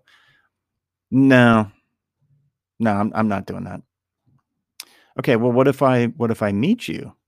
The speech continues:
at a meeting? What if I go with you? Or what if I call somebody who I know that, uh, will come with you to a meeting?" "Yeah, no, no, I'm not doing that." So trying to f-,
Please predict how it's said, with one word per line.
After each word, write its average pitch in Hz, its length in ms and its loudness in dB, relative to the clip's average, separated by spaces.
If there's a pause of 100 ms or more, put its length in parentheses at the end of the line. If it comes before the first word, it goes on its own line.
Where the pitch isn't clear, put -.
(360)
at 107 180 -2
a - 20 -2
meeting? 104 360 -4
What 127 120 -2
if 120 100 -8
I 117 80 -2
go 107 220 -2
with 175 200 -6
you? - 80 -12
Or 98 120 -4
what 139 160 2
if 214 120 0
I 160 60 4
call 135 300 0
somebody 110 420 0
who 107 160 -4
I 107 100 -2
know 107 440 0 (560)
that, 110 440 -2
uh, 101 500 0 (180)
will 107 180 -2
come 139 240 0
with - 180 0
you 101 300 -2 (520)
to 110 100 -2
a 104 40 0
meeting?" 98 360 -6 (1600)
"Yeah, 131 300 4
no, 107 380 4 (580)
no, 104 180 -2
I'm 101 120 -2
not 101 140 -6
doing 98 200 -12
that." 98 180 -14 (1000)
So 113 340 0
trying 147 280 -2
to 135 60 -2
f-, 123 100 -10